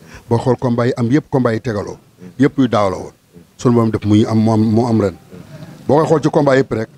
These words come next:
amu ci benn amateur bu dagg sa billet te sa billet jarul.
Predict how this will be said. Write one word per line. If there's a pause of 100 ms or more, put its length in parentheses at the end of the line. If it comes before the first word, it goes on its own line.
amu
ci
benn
amateur
bu
dagg
sa
billet
te
sa
billet
jarul.